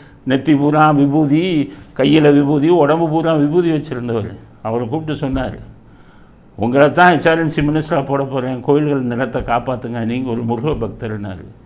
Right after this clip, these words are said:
அவரு, "என்னால முடியாது, எனக்கு சி-, என்ன நம்பி சினிமா இருக்காங்கன்ட்டு" போயிட்டாரு. அது மாதிரி வர்ற முதலமைச்சர்கள் ஹெச் ஆர் என் சிக்கு ஒரு நல்ல தெய்வ பக்தி இருக்கிறவனை,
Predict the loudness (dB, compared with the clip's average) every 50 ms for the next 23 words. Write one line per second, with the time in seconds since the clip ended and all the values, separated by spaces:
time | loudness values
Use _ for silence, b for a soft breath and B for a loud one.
0 | b b b b b b b b b b b -6 -4 -2 -2 -2 -2 -2 -2 -2
1 | -2 -4 -4 -4 -4 -4 -4 -4 -2 -2 -2 0 0 -2 -2 -4 -6 -6 -6 -6
2 | -6 -6 -6 -6 -8 -8 -10 -8 -6 -6 -6 -6 -6 -6 -6 -6 -8 -8 -8 -8
3 | -6 -4 -4 -4 -4 -4 -6 -10 -10 -10 -8 -8 -8 -6 -8 -8 -8 -10 -12 -12
4 | -10 -10 -10 -10 -10 -12 -14 -14 -14 -20 B B B B B B B -6 -2 -2
5 | 0 2 2 2 2 2 2 2 2 0 -2 -2 -2 -2 -2 -2 -2 -2 -4 -2
6 | -2 -2 -2 0 0 0 -2 -2 0 0 0 0 0 -2 -2 -4 -4 -4 -2 -2
7 | -2 -2 -2 -2 -2 -2 -2 0 0 0 0 0 -2 -4 -6 -8 -6 -8 -8 -8
8 | -6 -8 -8 -6 -6 -6 -6 -6 -8 -10